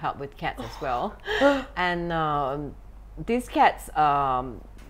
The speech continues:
Speaker 1: the, the, the members that I have in my cat group, uh, in fact, a lot of them are very helpful. So sometimes they were like, "Hey, Brenda, do you need this cage? Do you need that litter pan?
Speaker 2: Mm.
Speaker 1: Oh, I got some extra cat food. Can I send them to you?" Yeah, so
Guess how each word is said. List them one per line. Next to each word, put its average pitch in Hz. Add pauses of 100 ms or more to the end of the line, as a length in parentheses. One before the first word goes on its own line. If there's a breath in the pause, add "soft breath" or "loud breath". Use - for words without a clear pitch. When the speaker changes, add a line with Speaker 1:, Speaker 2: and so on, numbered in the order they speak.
Speaker 1:
the, 214
the, 175
the 170
members 196
that 143
I 139
have 175
in 156
my 135
cat 143
group, 160
uh, 131
in 131
fact, -
a 147
lot 170
of 151
them 165
are 151
very 156
helpful. 185
So 220
sometimes 214
they 180
were 165
like, 151
"Hey, 247
Brenda, 240
do 220
you 226
need 254
this 247
cage? 233
Do 202
you 208
need 233
that 165
litter 185
pan? 214
Speaker 2:
Mm. 214
Speaker 1:
Oh, 226
I 220
got 214
some 302
extra 233
cat 226
food. 226
Can 202
I 208
send 214
them 220
to 196
you?" 190
Yeah, 160
so 214